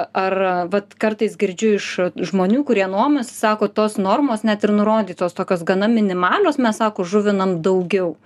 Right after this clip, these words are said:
Kaip jūs galvojat, na, jūs laikotės tų normų, kaip, ar paskui Kęstutis galbūt papildys, ar, ar kaip,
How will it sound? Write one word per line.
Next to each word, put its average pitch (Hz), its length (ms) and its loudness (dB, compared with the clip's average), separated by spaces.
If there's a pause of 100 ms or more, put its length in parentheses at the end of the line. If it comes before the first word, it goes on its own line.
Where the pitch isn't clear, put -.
(420)
Kaip 208 160 0
jūs 202 160 0
galvojat, 175 480 0
na, 196 80 4
jūs 196 240 0
laikotės 202 580 0
tų 208 140 -2
normų, 196 420 2 (200)
kaip, - 180 -2 (220)
ar 185 260 0
paskui 190 320 0
Kęstutis 208 480 0
galbūt 196 400 0
papildys, 202 560 0 (380)
ar, 202 340 0
ar 208 220 2 (160)
kaip, - 260 0